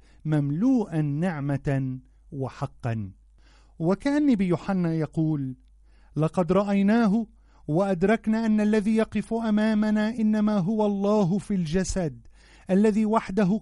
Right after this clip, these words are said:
قادر أن يحول الماء إلى خمر". لقد رأى المدعوون الماء المتحول إلى خمر فشربوه واستمتعوا به،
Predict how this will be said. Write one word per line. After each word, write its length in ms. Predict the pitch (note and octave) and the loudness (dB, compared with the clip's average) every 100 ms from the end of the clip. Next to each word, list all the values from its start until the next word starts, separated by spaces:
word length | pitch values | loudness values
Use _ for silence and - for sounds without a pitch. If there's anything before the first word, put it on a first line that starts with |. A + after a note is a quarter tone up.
| - | -2
قادر 540 | G#3+ A3 F#3+ A3 A3 | 0 0 0 0 0
أن 260 | A3 A3+ G#3 | -2 0 0
يحول 580 | G#3 - A3 F#3+ G3+ F#3 | 0 0 -2 0 0 2
الماء 480 | F3+ F3+ F3+ E3 | 0 0 -2 -6
إلى 300 | F3+ E3+ D#3 | -8 -2 -2
خمر". 400 | C#3 D3 B2 A2+ - _ _ _ _ - - - - | -2 -4 -6 -8 -14 _ _ _ _ -20 -20 -20 -4
لقد 360 | D3 - F3 F3 | -2 0 0 0
رأى 200 | G3 G#3 | 0 0
المدعوون 680 | G3 G3 F3+ G3 G3+ G#3 | 0 -2 -2 0 0 0
الماء 420 | G3+ G3 G3+ G#3 G3 | 0 0 -2 -2 -2
المتحول 760 | G3 G3 G3 - G#3 G3+ G3 | -2 -2 -4 -4 -2 0 0
إلى 360 | G3+ G3+ G3 F3 | -2 -2 -2 0
خمر 340 | A3 A3 A#3 - - - - | -2 -2 -4 -10 -20 -20 -18
فشربوه 760 | - F#3 A3 G3 G3 G#3+ A3+ F#3 | -4 -2 0 0 0 0 2 2
واستمتعوا 920 | G#3+ G3+ - - A3+ G#3 G#3 F3+ F#3+ | 2 0 -2 -2 -2 0 0 0 0
به، 320 | G#3+ F#3 G3 | 0 0 -2